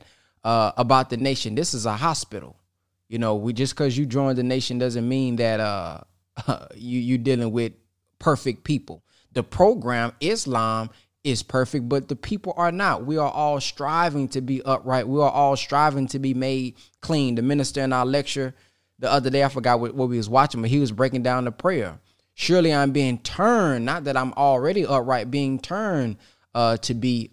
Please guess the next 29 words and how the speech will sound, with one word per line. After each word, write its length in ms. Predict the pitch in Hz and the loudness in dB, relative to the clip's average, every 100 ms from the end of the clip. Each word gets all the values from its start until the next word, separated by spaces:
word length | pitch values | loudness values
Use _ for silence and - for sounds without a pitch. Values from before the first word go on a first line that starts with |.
| - | -2
upright. 560 | 127 - 104 113 101 50 | -2 -2 0 0 0 -6
And 140 | 107 | -6
we're 120 | 123 | -2
not 280 | 143 175 151 | 0 0 0
doing 260 | 151 170 147 | 2 2 2
it 160 | 139 | 0
by 120 | 127 147 | 2 2
ourselves. 720 | 135 123 - 170 151 113 - | 2 0 -2 -2 -2 -2 -4
So, 320 | 127 120 113 - - - - | -4 -4 -6 -16 -20 -16 -4
uh, 120 | 120 | -2
if 200 | 139 127 | 0 0
we 160 | 131 147 | 2 2
learn 600 | 131 143 165 156 139 120 | 2 2 0 0 0 -2
the 120 | 123 | -2
lessons, 480 | 123 127 117 113 110 | 0 0 -2 -4 -4
if 120 | 117 | -4
we 100 | 135 | -2
learn 340 | 131 143 160 156 | -2 0 0 -2
from 240 | - 139 | -2 -4
the 100 | 127 | -2
problems, 520 | 110 - 135 127 117 | -2 4 6 6 2
if 80 | 120 | -2
we 160 | 120 131 | -2 -4
learn 340 | 127 156 170 | -2 0 0
from 220 | - 139 | -2 -4
the 60 | 127 | -4
mistakes, 520 | 120 113 - 131 117 | -2 -4 -2 -4 -4
then 340 | 117 127 123 117 | -4 -2 -2 0
that 220 | 139 | 0